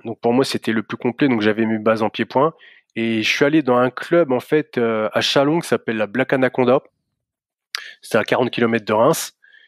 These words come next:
Et en fait j'avais des potes qui avaient les voitures, donc on faisait un espèce de covoiturage avec les mecs de Reims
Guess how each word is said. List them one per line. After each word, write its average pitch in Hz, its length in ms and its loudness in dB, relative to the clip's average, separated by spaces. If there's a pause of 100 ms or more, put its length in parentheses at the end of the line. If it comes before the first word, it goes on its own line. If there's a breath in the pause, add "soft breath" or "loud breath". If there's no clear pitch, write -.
(240 soft breath)
Et 110 80 0
en 110 80 2
fait 160 200 0
j'avais 110 240 0
des 113 120 -2
potes 131 200 -2
qui 113 100 0
avaient 107 140 0
les 107 60 -2
voitures, 117 300 0
donc 123 160 -2
on 117 60 0
faisait 104 160 -2
un 110 40 0
espèce 113 220 -6
de 113 80 -4
covoiturage 127 500 0
avec 120 160 -2
les 120 80 0
mecs 120 160 -2
de 123 80 2
Reims 135 420 0